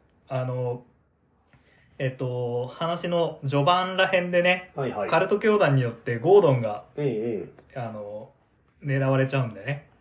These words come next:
Speaker 2: あー、そうね。狙撃されてしまうシーンがありましたね。
Speaker 1: で、重傷を負って病院で寝てるんだけど、
Speaker 2: うんうん。
Speaker 1: このゴッサムに戻る時にさ、
Speaker 2: はい。
Speaker 1: バットマンが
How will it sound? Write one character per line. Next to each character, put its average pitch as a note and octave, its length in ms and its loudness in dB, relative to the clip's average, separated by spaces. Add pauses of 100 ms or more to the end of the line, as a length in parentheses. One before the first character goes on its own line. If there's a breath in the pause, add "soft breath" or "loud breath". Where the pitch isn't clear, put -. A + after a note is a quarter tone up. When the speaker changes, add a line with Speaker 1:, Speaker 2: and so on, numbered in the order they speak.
Speaker 2:
あ A#2 260 2
ー、 G#2+ 40 -8
そ A2+ 140 -2
う F#2+ 40 -8
ね。 G2+ 80 -6
狙 G#2 380 -4
撃 - 80 -12
さ G#2 120 -8
れ G#2 60 -8
て G#2 80 -8
し G#2 120 -14
ま G#2 80 -6
う G2+ 60 -6
シ G#2+ 120 -12
ー - 20 -8
ン F#2+ 40 -10
が F2+ 40 -12
あ E2 40 -12
り F2 40 -10
ま F2+ 80 -14
し - 40 -20
た F2 80 -18
ね。 - 200 -18
Speaker 1:
で、 D3 160 -4
重 D3 180 -4
傷 D3 140 -6
を D3 160 -2
負 C#3+ 60 -14
っ - 0 -
て C#3 260 -2
病 C#3 240 0
院 C#3+ 60 -2
で C#3 80 -2
寝 C3+ 100 -2
て C3 80 -8
る C3+ 120 -4
ん - 20 -4
だ A#2 80 -8
け A2+ 80 -8
ど、 G#2+ 240 -10
Speaker 2:
う G#2 40 -10
ん G#2+ 40 -8
う - 20 -8
ん。 F#3 280 -18
Speaker 1:
こ C#3 80 -10
の B2+ 100 -8
ゴ E3+ 100 -2
ッ - 80 -8
サ D#3 140 0
ム C3 120 -2
に A#2+ 80 -8
戻 C3+ 220 -2
る C#3 80 -6
時 A#2+ 180 -8
に G2+ 120 -18
さ、 - 340 -10
Speaker 2:
は A#2+ 100 -2
い。 - 40 -2
Speaker 1:
バ D#3+ 60 4
ッ D#3+ 80 0
ト D3+ 100 -2
マ A#2 140 -4
ン A2+ 60 -12
が G#2 280 -10